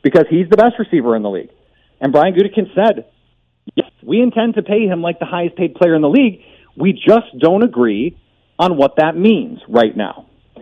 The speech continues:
And that is, that is a pretty stunning omission, or admission from a G M to say on the record, um, if, for a number of reasons. Now, this goes back to the DeAndre Hopkins deal. Um, he was given an extension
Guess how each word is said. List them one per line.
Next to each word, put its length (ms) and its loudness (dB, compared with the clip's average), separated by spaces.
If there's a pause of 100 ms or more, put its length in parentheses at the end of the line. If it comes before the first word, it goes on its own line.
(380)
And 220 2
that 160 2
is, 140 2 (160)
that 140 4
is 120 0
a 80 2 (240)
pretty 280 0 (160)
stunning 360 0
omission, 420 0
or 120 2
admission 640 -2
from 140 -2
a 60 -4
G 260 -4
M 180 0
to 80 -8 (120)
say 180 2
on 240 -2
the 100 -6
record, 380 -2 (460)
um, 320 -4
if, 160 -6
for 100 0
a 60 0
number 280 2
of 100 -2
reasons. 340 -4 (440)
Now, 160 0
this 260 -4
goes 160 0
back 220 0
to 80 -6
the 80 -8
DeAndre 360 -2
Hopkins 440 -4
deal. 400 0 (240)
Um, 200 -2
he 120 -2
was 140 2
given 240 2
an 140 -2
extension 800 0